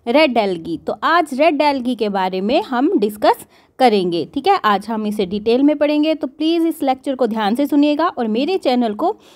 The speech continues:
शेयर, लाइक, कमेंट, सब्सक्राइब ज़रूर करिएगा। तो चलिए स्टार्ट करते हैं आज का टॉपिक, ठीक है। rhodophyceae में अगर हम देखें तो mainly जो है ये हमें मेराइन हैबिटेट के अंदर ही मिलेगी, ठीक है।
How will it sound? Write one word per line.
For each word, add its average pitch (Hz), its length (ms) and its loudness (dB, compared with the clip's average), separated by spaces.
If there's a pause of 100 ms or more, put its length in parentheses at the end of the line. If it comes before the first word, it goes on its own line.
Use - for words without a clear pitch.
(220)
शेयर, 359 400 4 (200)
लाइक, 247 300 0 (180)
कमेंट, 302 320 0 (260)
सब्सक्राइब 311 500 -2 (100)
ज़रूर 294 400 4
करिएगा। 180 580 -4 (1400)
तो 285 60 -2
चलिए 294 300 2
स्टार्ट 330 340 2
करते 349 280 2
हैं 359 120 0
आज 339 220 0
का 339 120 0
टॉपिक, 330 560 0 (160)
ठीक 302 180 -4
है। 381 120 2 (460)
rhodophyceae 381 800 2
में 381 80 2
अगर 349 220 2
हम 302 220 -2
देखें 254 460 -2
तो 349 120 -4
mainly 311 760 2
जो 311 180 0
है 277 320 -2
ये 269 180 -4
हमें 254 460 -4
मेराइन 254 600 2
हैबिटेट 214 520 -4
के 208 100 -12
अंदर 196 260 -4
ही 277 180 -2
मिलेगी, 190 520 -2
ठीक 269 140 -4
है। 359 100 2